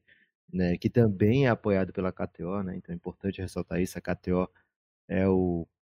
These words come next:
a empresa que mais apoia o produ-, produtor de conteúdo independente do basquete, né? Então, muito legal poder encontrar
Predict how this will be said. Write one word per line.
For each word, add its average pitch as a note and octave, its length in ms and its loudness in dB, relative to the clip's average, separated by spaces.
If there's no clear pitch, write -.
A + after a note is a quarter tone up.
a G2 80 -4
empresa G2+ 560 0
que - 120 -14
mais G2+ 280 0
apoia G#2 360 2
o F#2 40 0
produ-, F#2 340 -4
produtor F#2 380 0
de F2+ 100 -4
conteúdo F2+ 380 2
independente F2 480 2
do F#2 80 -4
basquete, F2+ 640 -2
né? D#2 800 -4
Então, D#2+ 360 -4
muito G2 320 4
legal F2+ 260 6
poder F#2+ 600 4
encontrar G#2 760 0